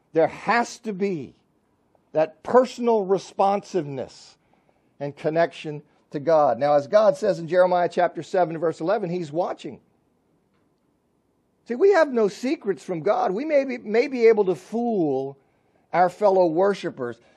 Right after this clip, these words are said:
but if we're living in sin, God knows it. You see, he knows that you're not getting over on him. You may be able to fool the people you hobnob with or the people in church. But if you're doing things, living in sin,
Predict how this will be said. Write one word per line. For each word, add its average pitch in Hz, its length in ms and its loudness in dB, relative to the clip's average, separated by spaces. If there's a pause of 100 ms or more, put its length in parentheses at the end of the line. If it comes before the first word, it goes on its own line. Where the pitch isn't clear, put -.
(120)
but 202 140 4
if 190 160 -4
we're 339 260 0
living 277 460 0
in 175 120 -6
sin, 143 680 -6 (800)
God 392 320 -6
knows 440 420 -4
it. - 260 -20 (1600)
You - 80 -8
see, 320 180 0
he 440 180 2
knows 349 320 4
that 220 100 -6
you're 311 160 0
not 359 240 0
getting 277 280 0
over 226 360 4
on 160 160 4
him. 220 280 0 (180)
You 330 220 2
may 302 200 8
be 220 200 2
able 285 320 8
to 170 120 0
fool 262 560 4 (200)
the 190 120 2
people 277 360 0
you 208 140 0
hobnob 175 640 4
with 131 320 0
or 180 40 0
the 170 100 -2
people 220 340 -2
in 147 100 -2
church. - 680 0 (600)
But 208 140 4
if 185 140 -2
you're 349 180 2
doing 302 420 2
things, 254 400 2
living 285 480 0
in 226 120 0
sin, 233 420 0